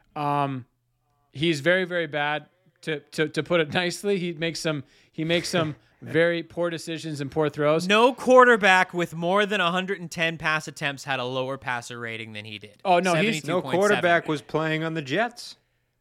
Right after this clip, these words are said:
Speaker 1: Well,
Speaker 3: Well,
Speaker 2: He,
Speaker 3: there's
Speaker 2: he's
Speaker 3: only
Speaker 2: playing
Speaker 3: one.
Speaker 2: on the worst team in the league.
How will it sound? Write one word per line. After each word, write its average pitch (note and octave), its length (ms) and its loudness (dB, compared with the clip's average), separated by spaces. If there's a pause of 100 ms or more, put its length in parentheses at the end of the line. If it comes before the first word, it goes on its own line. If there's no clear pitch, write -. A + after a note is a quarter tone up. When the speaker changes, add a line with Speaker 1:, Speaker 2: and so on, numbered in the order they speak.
(180)
Speaker 1:
Well, E3 320 0 (140)
Speaker 3:
Well, B2+ 320 -10
Speaker 2:
He, F3 120 0
Speaker 3:
there's - 160 -2
Speaker 2:
he's E3 60 -2
Speaker 3:
only C3+ 180 -6
Speaker 2:
playing A3+ 200 2
Speaker 3:
one. G#3 100 2
Speaker 2:
on F#3+ 40 -2
the F3+ 80 0
worst F#3 380 -2
team G3+ 220 -2
in G3+ 40 -4
the G3+ 80 0
league. G#3+ 460 -2